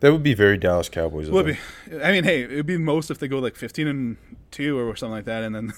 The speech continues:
Speaker 2: <laughs> they lose, they lose in the divisional, or they don't get the bye and they lose in the wild card.
Speaker 1: Well, I might have the Cowboys winning division, but to me, the Washington football team has my
Speaker 2: Mm-hmm.
Speaker 1: heart.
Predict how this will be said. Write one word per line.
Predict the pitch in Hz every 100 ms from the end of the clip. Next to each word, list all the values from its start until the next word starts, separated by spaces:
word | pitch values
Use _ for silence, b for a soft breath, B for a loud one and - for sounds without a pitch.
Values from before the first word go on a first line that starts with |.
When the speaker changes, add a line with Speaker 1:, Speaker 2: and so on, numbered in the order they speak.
| -
Speaker 2:
<laughs> | -
they | 214 -
lose, | 180 170 - -
they | - 156
lose | 135 131
in | 135
the | 127 123
divisional, | 120 117 110 104
or | 123
they | 143
don't | 147 151
get | 147
the | 120
bye | 123
and | 123
they |
lose | 120 120
in | 113
the |
wild | 104 107 107
card. | 104 104 - b b b b b b b b b b b b _ b b b b b b b b b
Speaker 1:
Well, | 139 147
I | 156
might | 196 220
have | 175 156 135
the | -
Cowboys | 139 127 120 95
winning | 104 110
division, | 104 101 104
but | 104 101 85 98 B
to | -
me, | 127 135 127 B B -
the | 107
Washington | 113 - 127
football | 107 104
team | 98 98
has | 95 80
my | 80
Speaker 2:
Mm-hmm. | -
Speaker 1:
heart. | 110 120 -